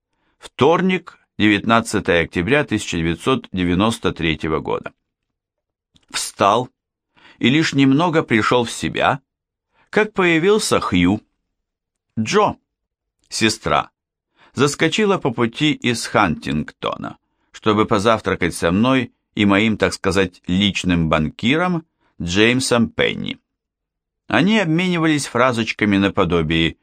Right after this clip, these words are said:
«управление капиталом», вгоняя меня в такое смущение, что мне визжать хотелось.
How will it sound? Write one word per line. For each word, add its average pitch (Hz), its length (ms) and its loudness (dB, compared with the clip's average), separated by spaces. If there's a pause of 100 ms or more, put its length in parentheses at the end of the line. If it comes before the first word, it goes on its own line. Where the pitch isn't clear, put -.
(260)
«управление 92 880 0
капиталом», 101 960 0 (500)
вгоняя 98 540 2
меня 90 240 2
в - 80 -8
такое 95 380 0
смущение, 78 680 -4
что 82 180 -6
мне 87 220 0
визжать 90 560 -2
хотелось. - 640 -10